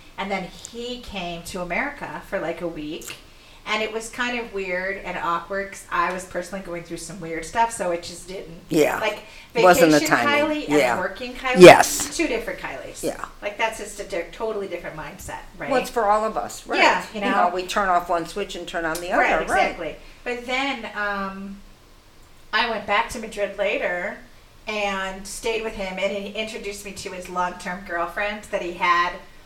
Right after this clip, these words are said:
Speaker 1: long-term for
Speaker 2: Mm-hmm.
Speaker 1: years and years. And so I was like, "Oh, I was the other woman," you know? But it wasn't, like, anything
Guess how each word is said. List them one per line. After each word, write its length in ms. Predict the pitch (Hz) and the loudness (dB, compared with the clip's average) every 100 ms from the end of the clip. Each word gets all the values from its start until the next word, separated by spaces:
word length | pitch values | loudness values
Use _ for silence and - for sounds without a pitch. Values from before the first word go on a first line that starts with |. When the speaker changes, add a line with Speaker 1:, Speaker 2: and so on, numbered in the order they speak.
| - - | -20 -14
Speaker 1:
long-term 960 | 190 190 185 180 180 - 180 180 190 214 156 | -6 0 0 0 -2 -6 -4 -4 -6 -6 -4
for 80 | 165 | -2
Speaker 2:
Mm-hmm. 160 | 160 151 | -2 0
Speaker 1:
years 360 | 135 139 - | 0 0 -2
and 100 | 190 190 | -4 -2
years. 320 | 190 170 - | -2 -2 -8
And 80 | 175 | -8
so 140 | 190 | -4
I 80 | 165 | -4
was 160 | 175 170 | -4 -6
like, 180 | 156 - | -8 -4
"Oh, 100 | 180 | -2
I 120 | 156 | -2
was 240 | 170 175 175 | -2 -6 -8
the 180 | 165 | -12
other 200 | - 160 | -10 -8
woman," 440 | 156 170 175 - 196 - - - - - | -6 -4 -4 -8 -12 -16 -18 -20 -20 -8
you 100 | 196 | -4
know? 300 | 180 160 - - - | -2 -2 -4 -10 -6
But 120 | 247 | -2
it 80 | 240 | 0
wasn't, 340 | 240 240 214 | 2 2 0
like, 240 | 190 190 - | -2 -2 -4
anything 560 | 185 185 180 165 160 | -8 -8 -8 -8 -10